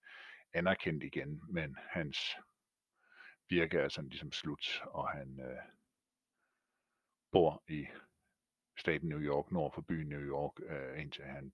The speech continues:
bliver begravet på den, øh, gård, hvor han bor på. Øh, han er oprindelig kvæ-, kvæker eller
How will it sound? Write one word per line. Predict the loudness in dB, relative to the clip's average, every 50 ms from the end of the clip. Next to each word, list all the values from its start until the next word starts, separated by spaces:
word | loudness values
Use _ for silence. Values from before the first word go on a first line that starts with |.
| -12
bliver | -12 -12 -12 -10 -10 -10 -10 -12 -12 _ _ _ _ _ _ _ _ _ -20 -20 -20 -20 -20 -20 -20 -16 _ -8
begravet | -2 4 8 8 10 10 8 6
på | 2 0
den, | -2 -2 -4 -6 -10 -14 -18 -20 _ _ _ _ _ _ _ _ _ _ _ _ _ _ _ _ _ _ _ _ _ _ _ _ _ _ _ _ _ _ _ _ _ _ _ _ _ -6
øh, | -6 -6 -6 -6 -10 -10 0 6
gård, | 8 10 10 8 6 2 -2 2
hvor | 2 2
han | 4 2 2
bor | 2 2 2 2
på. | 0 -2 -4 -4 -4 -4
Øh, | -4 -4 -4 -4 -4
han | -4 -2
er | -2 -2 -2 -4 -6 -8 -10 -14 -14 -10 -6
oprindelig | 0 4 4 4 4 2 0 -2 0
kvæ-, | 2 2 2 2 0 -4 -2
kvæker | 2 4 4 6 6 4 2
eller | 2 0 -2 0